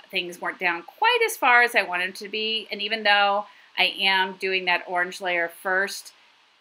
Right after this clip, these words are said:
if I notice something, I'm gonna just go ahead and smooth it out a little bit so that I get a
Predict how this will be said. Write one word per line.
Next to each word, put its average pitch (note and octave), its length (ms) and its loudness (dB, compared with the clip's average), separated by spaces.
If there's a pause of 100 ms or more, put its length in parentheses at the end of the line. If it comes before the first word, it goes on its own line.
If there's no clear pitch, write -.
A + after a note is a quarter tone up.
(100)
if G3 200 0
I E3+ 220 6
notice E3+ 320 0
something, E3+ 340 -4
I'm F3 140 -10
gonna F#3 340 4 (100)
just E3 220 -6
go F3 60 0
ahead E3 180 -2
and D#3+ 140 -8
smooth E3+ 340 -10
it E3 80 0
out D#3+ 220 0
a E3 60 -4
little E3 240 -4
bit D#3+ 260 -2
so D#3+ 280 -2
that D#3+ 140 -2
I D#3+ 80 -4
get D#3+ 180 -4
a D#3 120 -4